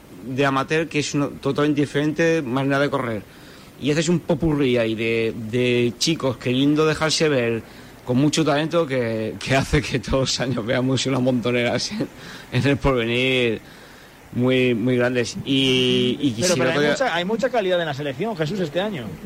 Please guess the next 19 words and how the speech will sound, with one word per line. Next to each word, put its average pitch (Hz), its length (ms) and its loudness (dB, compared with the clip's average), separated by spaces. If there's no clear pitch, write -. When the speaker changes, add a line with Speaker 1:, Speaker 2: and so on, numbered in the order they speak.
Speaker 1:
Sí, 185 520 4
y 151 80 2
mira, 156 340 4
pues 139 200 -4
al 127 80 -4
principio, 190 640 -2
yo 160 160 0
ti-, 160 240 -4
cuando 135 380 2
di-, 135 140 -2
nos 131 180 -2
dijo 165 240 -2
Monpa 196 300 2
la, 175 520 0
la 160 140 -4
selección 160 340 -4
que 160 60 -2
llevaba 147 680 2
a, 135 60 -2